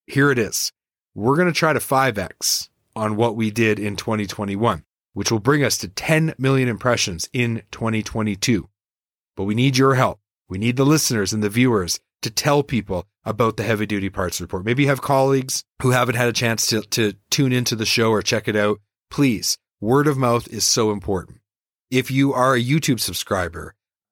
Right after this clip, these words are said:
thank you for subscribing. Share it with a friend. Make sure you click the bell icon so you get notified on new episodes. If you want to stay up to date with our content, then subscribe to our email list, because if you go to heavy duty parts report dot com right now,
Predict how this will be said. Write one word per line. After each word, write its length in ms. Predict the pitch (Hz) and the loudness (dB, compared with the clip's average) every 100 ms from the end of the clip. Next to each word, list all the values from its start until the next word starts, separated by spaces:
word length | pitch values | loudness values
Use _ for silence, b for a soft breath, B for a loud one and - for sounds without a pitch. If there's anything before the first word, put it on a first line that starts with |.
| _ | _
thank 300 | - 139 143 | -2 0 2
you 100 | 143 | 0
for 140 | 123 123 | 0 -2
subscribing. 880 | - 104 - 107 101 98 85 - - | -2 -2 -2 0 0 0 -6 -16 -2
Share 440 | - - 139 143 | 2 4 4 4
it 80 | 127 | 2
with 200 | 120 117 | 0 0
a 40 | |
friend. 480 | 117 - 104 87 - | -4 -2 -2 -2 -10
Make 200 | 98 110 | -2 0
sure 140 | 117 135 | 2 2
you 100 | 120 | 2
click 260 | - 135 | 0 -2
the 140 | - 113 | -2 -2
bell 280 | 104 113 107 | 2 2 2
icon 420 | 98 92 98 90 | 0 -4 -6 -4
so 120 | - | -2
you 60 | 101 | -2
get 160 | 110 | -2
notified 600 | 101 104 107 104 95 85 85 | 0 0 0 -2 -4 -4 -6
on 320 | 98 98 92 _ _ _ | -6 -6 -8 _ _ _
new 320 | - 107 117 113 | -2 2 4 4
episodes. 760 | 101 101 95 - - - - _ _ _ _ | 0 -2 -2 -4 -6 -6 -6 _ _ _ _
If 100 | - | 0
you 80 | 143 | 2
want 220 | 139 160 | 4 2
to 40 | 147 | 2
stay 280 | - 160 | 2 2
up 180 | 143 147 | 2 -2
to 100 | - | -2
date 280 | 127 147 160 | 0 2 2
with 100 | 139 | 0
our 100 | 135 | -2
content, 640 | - - 185 233 110 82 117 | -2 -2 -2 0 -2 -2 -2
then 280 | 131 135 - | 0 -2 -6
subscribe 720 | - - 156 - - 143 180 175 | -4 0 0 -2 0 2 2 2
to 120 | 190 | 2
our 120 | 175 | 2
email 340 | 175 233 262 90 | 0 -2 -2 -4
list, 420 | - - - 131 | -4 -4 -4 -2
because 400 | 117 - 131 117 | -2 2 2 2
if 140 | 120 | 0
you 80 | 120 | 0
go 160 | 117 147 | 2 2
to 80 | |
heavy 220 | 139 143 139 | 4 2 2
duty 200 | 139 135 | 2 0
parts 300 | 131 135 143 | 0 0 0
report 300 | 131 131 117 | -2 0 2
dot 200 | 123 120 | 0 0
com 260 | 127 117 | 0 2
right 140 | 117 113 | 2 2
now, 240 | 117 117 | 0 0